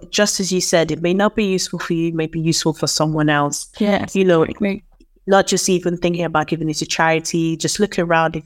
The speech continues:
Speaker 1: you know, if you have a colleague, for example, that's, you know, moving house or having a baby or bought a new car and you have something with you that you can share with them, just having that sharing economy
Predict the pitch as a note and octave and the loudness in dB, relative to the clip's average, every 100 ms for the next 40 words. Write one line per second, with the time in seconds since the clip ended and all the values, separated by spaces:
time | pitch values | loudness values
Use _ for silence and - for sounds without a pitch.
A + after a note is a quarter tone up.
0 | _ - C#3 D#3 E3 D#3+ E3 F3 D#3+ C#3+ | _ -14 -10 -2 0 0 0 2 0 0
1 | E3+ D#3 C#3+ - D#3 - D3 D3+ D3+ D3 | 0 2 0 -2 -4 0 -2 -2 -6 -4
2 | D3 - - - _ - - - - F3+ | -6 -6 -10 -12 _ -20 -20 -14 -2 0
3 | D3+ E3+ G#3+ F3+ E3+ E3+ F3 D#3 D3+ - | 2 2 2 2 2 2 2 2 2 0
4 | D3 - F3 E3+ E3+ D#3+ D#3 E3 D#3+ D#3 | 0 2 2 2 -2 -2 0 0 2 0
5 | D3 D3 - - F3+ D#3+ E3+ D#3+ D#3 D3+ | 2 0 -2 2 2 2 -2 0 -2 -2
6 | F3 D#3+ D3+ D3 D3+ D#3+ D#3+ - F3+ F3+ | 2 4 4 2 -2 -4 -4 -2 -2 -2
7 | E3+ E3 E3+ - D#3 D3+ - D#3 - - | -2 -2 -6 -4 -2 -2 -2 -6 -8 -6
8 | - D#3+ D3+ D3 - D3 D3+ D3 _ - | 0 0 0 -4 -2 0 -2 -6 _ -20
9 | - - F3 - G#3 A3 A#3 F#3+ - - | -20 -8 -6 0 4 6 6 4 2 2
10 | F3+ E3+ D3+ D3 - D#3+ D3 C#3 C3 | 2 2 0 -4 -4 -2 -2 -2 -6